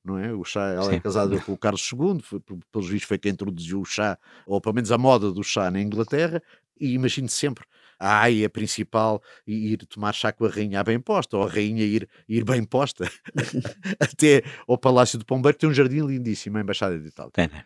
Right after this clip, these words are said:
Speaker 1: Eu conhecia o jardim da Embaixada de Itália por causa da Manuela, por causa do festival de todos. Como entrei no Miguel Bombarda, na zona do hospital que está vazio, como entrei no Cabeça da Bola, como encontrei numa data de vazios que estão ali na cidade,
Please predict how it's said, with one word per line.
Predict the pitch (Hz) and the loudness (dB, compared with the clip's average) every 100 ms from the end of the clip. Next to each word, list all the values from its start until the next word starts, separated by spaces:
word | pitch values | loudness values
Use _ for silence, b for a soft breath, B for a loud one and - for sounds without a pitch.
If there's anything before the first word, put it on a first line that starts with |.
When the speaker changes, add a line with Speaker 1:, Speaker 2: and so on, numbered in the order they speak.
| - | -4
Speaker 1:
Eu | 156 | -2
conhecia | 190 165 165 | 0 2 4
o | 143 | 4
jardim | 147 156 151 | 2 0 0
da | |
Embaixada | 151 143 147 147 | 0 0 0 0
de | |
Itália | 165 | 0
por | 175 | 0
causa | 175 165 | 0 0
da | 160 | 0
Manuela, | 170 170 165 156 165 | -2 -2 -2 0 0
por | 165 | 0
causa | 175 156 | -2 -2
do | 147 | -4
festival | - 170 156 | -6 -2 -2
de | 165 | -2
todos. | - 135 - b b b | -2 -4 -6 b b b
Como | 214 202 | 4 6
entrei | 185 175 175 170 | 4 6 6 6
no | 135 | 4
Miguel | 135 135 127 | 2 2 4
Bombarda, | 120 110 98 82 - 151 _ | 2 0 -2 -4 -8 -20 _
na | 101 107 | -4 0
zona | 131 120 | 2 2
do | 95 | 0
hospital | 95 - 92 92 | -4 -6 -6 -4
que | 95 | -4
está | - 104 | -4 -4
vazio, | 101 85 85 95 b b b - | -2 -4 -4 -6 b b b 2
como | 190 185 | 4 6
entrei | 170 180 165 143 b | 6 6 6 2 b
no | - 135 | -6 0
Cabeça | 151 139 - | 4 4 4
da | 120 | 4
Bola, | 104 95 98 - _ | 4 2 -2 -8 _
como | 175 | 2
encontrei | 196 202 180 208 | 4 6 6 6
numa | 180 185 | 6 4
data | 208 185 | 4 4
de | 170 | 2
vazios | 143 151 160 147 | 2 2 2 0
que | - | 0
estão | 131 | 0
ali | 123 | 0
na | 120 | 0
cidade, | 113 113 101 101 | 0 0 0 -2